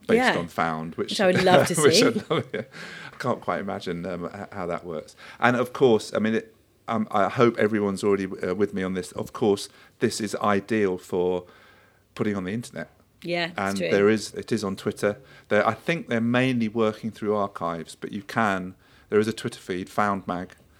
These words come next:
Speaker 2: It's made for Instagram, really, isn't it? Just
Speaker 1: Well, yes,
Speaker 2: quick
Speaker 1: yeah,
Speaker 2: snippets that
Speaker 1: yeah.
Speaker 2: you can just, I mean, and as you were sort of saying earlier, it's just kind of, that would be a lovely thing on the internet that actually is a, is a positive space rather than something that makes you feel
Speaker 1: Well, it
Speaker 2: full
Speaker 1: is.
Speaker 2: of
Speaker 1: It's
Speaker 2: dread
Speaker 1: really,
Speaker 2: and
Speaker 1: it's,
Speaker 2: doom.
Speaker 1: it's a happy, it's happy Twitter.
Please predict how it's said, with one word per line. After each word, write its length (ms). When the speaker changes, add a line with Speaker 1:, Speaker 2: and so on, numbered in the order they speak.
Speaker 2:
It's 140
made 260
for 60
Instagram, 560
really, 180
isn't 180
it? 160
Just 160
Speaker 1:
Well, 80
yes, 200
Speaker 2:
quick 180
Speaker 1:
yeah, 120
Speaker 2:
snippets 360
that 60
Speaker 1:
yeah. 80
Speaker 2:
you 40
can 120
just, 200
I 40
mean, 280
and 120
as 120
you 60
were 60
sort 160
of 80
saying 480
earlier, 340
it's 120
just 180
kind 160
of, 100
that 140
would 80
be 100
a 40
lovely 420
thing 160
on 60
the 80
internet 320
that 100
actually 240
is 80
a, 80
is 100
a 40
positive 420
space 340
rather 220
than 140
something 300
that 180
makes 200
you 60
feel 160
Speaker 1:
Well, 60
it 60
Speaker 2:
full 80
Speaker 1:
is. 140
Speaker 2:
of 20
Speaker 1:
It's 100
Speaker 2:
dread 100
Speaker 1:
really, 140
Speaker 2:
and 80
Speaker 1:
it's, 100
Speaker 2:
doom. 120
Speaker 1:
it's 140
a 60
happy, 420
it's 120
happy 320
Twitter. 360